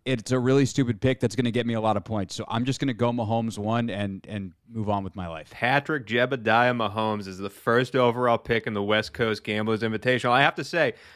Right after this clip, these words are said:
Speaker 2: me, Drew, and Dangles were trying to come together, put a big board together, and I told them, "I think the Chiefs are the A F C favorite in to make the Super Bowl." Plus, they have that extra game, like you said, without having the bye week. I like that Mahomes pick. Ryan Hurd, the king is still on the board.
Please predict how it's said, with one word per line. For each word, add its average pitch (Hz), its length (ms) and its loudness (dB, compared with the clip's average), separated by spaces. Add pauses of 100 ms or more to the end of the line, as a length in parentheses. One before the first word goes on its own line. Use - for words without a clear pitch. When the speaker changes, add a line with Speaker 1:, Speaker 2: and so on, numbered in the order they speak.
Speaker 2:
me, 151 260 2
Drew, 202 240 2
and 190 140 0
Dangles 175 340 4
were 131 80 -2
trying 143 240 0
to 123 60 0
come 151 280 -2
together, 147 300 2
put 135 160 -4
a 113 60 0
big 127 340 -4
board 139 240 0
together, 131 400 0
and 117 80 0
I 127 120 2
told 139 340 2
them, 104 100 -2
"I 107 140 0
think 139 240 -8
the 113 80 -12
Chiefs 120 400 -4
are 117 160 -2
the 110 160 0
A 113 140 4
F 107 100 0
C 117 200 -4
favorite 107 520 0
in 127 400 0
to 120 100 -4
make 123 300 2
the 123 80 -4
Super 120 260 -6
Bowl." 110 160 0
Plus, 147 420 0 (280)
they 139 160 2
have 139 220 2
that 127 120 2
extra 131 260 -2
game, 123 220 -2
like 123 220 0
you 117 80 -4
said, 120 220 0
without 113 220 2
having 113 200 2
the 107 60 -4
bye 110 200 4
week. 107 220 -2
I 110 140 2
like 117 240 0
that 113 200 -2
Mahomes 104 480 -4
pick. 104 280 -2 (340)
Ryan 135 320 4
Hurd, 139 420 4 (380)
the 113 100 -4
king 147 320 2
is 143 100 0
still 147 220 4
on 135 200 4
the 123 60 2
board. 113 440 4